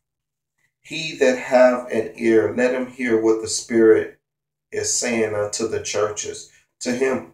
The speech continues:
to him that overcome will I give to eat the hidden manna, and I will give him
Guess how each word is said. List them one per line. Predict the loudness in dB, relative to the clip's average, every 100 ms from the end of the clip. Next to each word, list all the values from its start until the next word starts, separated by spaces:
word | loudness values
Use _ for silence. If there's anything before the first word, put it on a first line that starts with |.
| _
to | -6 -6
him | -2 -2 0
that | 0 -2 -2
overcome | -4 -4 -8 -8 -6 -4 -4 -6 -14 _ _ _ _ -6
will | -2 2
I | 2 2
give | -2 -4 -4 -4
to | -4 -4
eat | -4 -4 -8 _ _
the | -2
hidden | -2 -2 -4 -2 -2
manna, | -2 0 -2 -6 -12 -16 _ _ _ -8
and | -6 -2
I | 0
will | 0 -2
give | -2 -4 -6 -8
him | -8 -6 -6